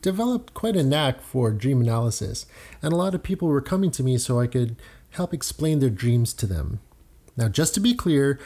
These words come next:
I'm not a psychic, nor do I claim to predict the future, and I am by no means a medium for the spiritual realm.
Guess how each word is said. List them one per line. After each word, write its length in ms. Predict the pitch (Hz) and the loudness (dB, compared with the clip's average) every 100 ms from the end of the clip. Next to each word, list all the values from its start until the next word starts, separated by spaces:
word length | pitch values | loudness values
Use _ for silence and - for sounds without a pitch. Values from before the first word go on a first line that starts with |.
| - - | -18 -4
I'm 200 | 107 92 | -2 0
not 240 | 92 147 | 0 0
a 40 | 185 | 0
psychic, 560 | - 156 180 180 - | 0 0 0 -2 0
nor 220 | 117 117 | 2 2
do 160 | 120 120 | 4 2
I 80 | 117 | 2
claim 400 | - 175 180 180 | 0 0 2 2
to 220 | - 160 | 0 -4
predict 360 | 131 127 135 139 | -2 -2 -2 -2
the 80 | |
future, 560 | 113 127 120 - 90 - | -2 -2 -2 -2 -4 -2
and 200 | 120 123 | 0 0
I 180 | 107 120 | 2 0
am 200 | 117 113 | 2 2
by 200 | 107 113 | 4 4
no 260 | 127 151 151 | 4 2 2
means 340 | 143 143 127 | 2 2 0
a 60 | 113 | 2
medium 460 | 120 135 131 127 | 4 4 4 2
for 120 | 120 117 | 2 0
the 100 | 101 | 0
spiritual 580 | - 135 131 - 110 | -2 -2 0 0 0
realm. 380 | 104 98 82 98 | 0 0 -2 -4